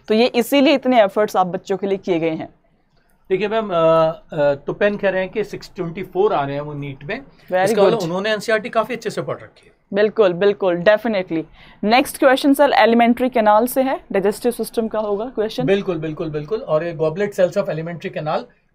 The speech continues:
Speaker 2: ठीक है, इसमें इन्होंने page number भी लिखा हुआ था, ये diagram बनाया हुआ है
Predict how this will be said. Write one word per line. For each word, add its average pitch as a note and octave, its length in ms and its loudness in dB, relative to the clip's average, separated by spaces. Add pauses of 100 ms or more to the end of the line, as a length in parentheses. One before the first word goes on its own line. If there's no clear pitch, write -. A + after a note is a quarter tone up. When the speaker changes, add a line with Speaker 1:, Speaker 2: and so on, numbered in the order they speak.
Speaker 2:
ठीक G#3 120 -8
है, A3+ 160 -4
इसमें F#3 320 -8
इन्होंने F3 420 -6 (380)
page F3+ 220 0
number F3 300 0
भी F#3 80 -4
लिखा F3+ 220 0
हुआ F#3+ 160 2
था, E3+ 120 0
ये F3 180 -2
diagram E3 440 2
बनाया G3 200 2
हुआ G3+ 160 0
है B3+ 120 -4